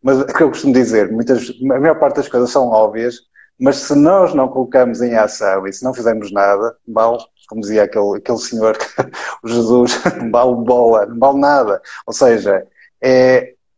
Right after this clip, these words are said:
essa ideia de, ok, isto é óbvio, o que eles estão a dizer é, toda a gente sabe que, mas se não põe em prática, esqueçam,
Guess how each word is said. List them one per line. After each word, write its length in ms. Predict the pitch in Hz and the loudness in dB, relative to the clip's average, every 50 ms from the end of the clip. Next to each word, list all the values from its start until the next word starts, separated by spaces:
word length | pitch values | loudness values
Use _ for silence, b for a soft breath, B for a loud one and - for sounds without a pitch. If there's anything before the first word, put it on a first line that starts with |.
| _ _ _ _ _ _ | _ _ _ _ _ _
essa 240 | 139 135 - - 170 | -4 -2 2 4 4
ideia 320 | 160 147 151 156 147 143 | 4 6 6 4 4 4
de, 160 | 123 127 123 113 | 4 2 2 2
ok, 260 | 113 117 - 147 127 | 2 2 2 2 0
isto 200 | 123 120 - 131 | 0 2 2 4
é 40 | 123 | 4
óbvio, 280 | 127 135 135 135 131 | 6 6 4 2 0
o 80 | 123 120 | -2 -2
que 80 | - | -4
eles 80 | 127 120 | -4 -4
estão 140 | - 131 123 | -4 -4 -4
a 40 | 123 | -4
dizer 300 | 113 - 127 123 123 120 | -2 0 2 2 4 4
é, 260 | 120 117 117 113 101 | 4 4 2 2 0
toda 220 | - - 123 123 | 2 2 2 2
a 40 | 123 | 2
gente 220 | 123 127 123 120 | 2 -2 -4 -4
sabe 300 | - - 127 113 110 - | -2 0 0 0 0 -2
que, 180 | - - 98 95 | -6 -8 -8 -6
mas 200 | 104 120 123 123 | -6 -8 -8 -4
se 60 | 143 | -2
não 140 | 143 135 123 | -2 -2 0
põe 220 | 127 151 147 143 | -2 -2 -2 -2
em 80 | 135 127 | -2 -2
prática, 640 | - - 107 110 117 - - 131 - - 139 - - _ | -2 0 0 0 0 -2 -6 -10 -10 -10 -10 -10 -12 _
esqueçam, 540 | - - - - - - - - - - | -18 -20 -14 -12 -12 -12 -12 -12 -16 -18